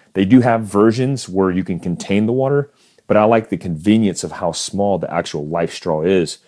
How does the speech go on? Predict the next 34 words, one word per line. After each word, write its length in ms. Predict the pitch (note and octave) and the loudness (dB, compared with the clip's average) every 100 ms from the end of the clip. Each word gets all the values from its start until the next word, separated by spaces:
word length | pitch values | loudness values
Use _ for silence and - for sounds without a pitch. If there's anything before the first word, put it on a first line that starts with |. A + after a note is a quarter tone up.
| _ _ _ | _ _ _
where 140 | F#2+ E2+ | -2 -2
I 60 | |
could 140 | F2+ E2 | 0 -2
drink 260 | F#2 E2+ - | -2 -4 -4
on 140 | F2 D#2 | -6 -6
the 60 | |
fly. 420 | - F#2+ E2+ C#2 - _ _ _ _ _ _ - | -4 2 2 2 -8 _ _ _ _ _ _ -2
Now, 240 | A#2 G#2+ | 0 0
in 200 | - A#2 | 0 -2
a 140 | G#2 - _ - | -2 -4 _ -10
survival 520 | - F#2 G2 A2+ A2 | -4 0 4 4 2
type 200 | - - | 0 -2
situation 600 | F#2+ - F#2+ C3 - E2 - _ _ _ _ _ _ | -2 -2 2 2 2 -6 -8 _ _ _ _ _ _
where 200 | F#2+ G2+ | -2 0
I'm 160 | F2+ F2+ | 0 2
looking 500 | A#2+ - G#2+ F#2+ - _ _ _ _ _ - | 2 2 0 -2 -6 _ _ _ _ _ -8
to 340 | - G2 F2+ | 2 4 4
make 300 | E2 G2+ G2+ | 2 2 2
a 80 | F#2+ | 0
bag 480 | D#2 F#2 F#2 F2+ E2 | 2 2 2 2 -2
more 140 | F2 | -6
streamlined, 720 | - - G2+ F#2+ F#2 F#2 E2+ E2 | -6 -4 -2 0 0 -2 -2 -2
lighter 240 | F2+ E2 | -2 -2
weight, 380 | D#2 G2 G2 - _ _ _ | 0 0 0 -2 _ _ _
that's 200 | G#2 A2+ | -2 0
something 280 | - G#2 F#2 | -2 -4 -4
that 120 | F2+ | -4
I 60 | F2 | -4
might 220 | F2 D2 | -4 -6
have 360 | - G2 F#2+ E2 | -6 -2 -2 -4
as 180 | E2+ | -6
opposed 460 | D#2 - F#2+ F#2 - | -10 -6 -2 -2 -4
to 80 | - | -12
carrying 640 | - - G#2 F#2 E2 D2+ | -12 -6 -4 -2 -4 -8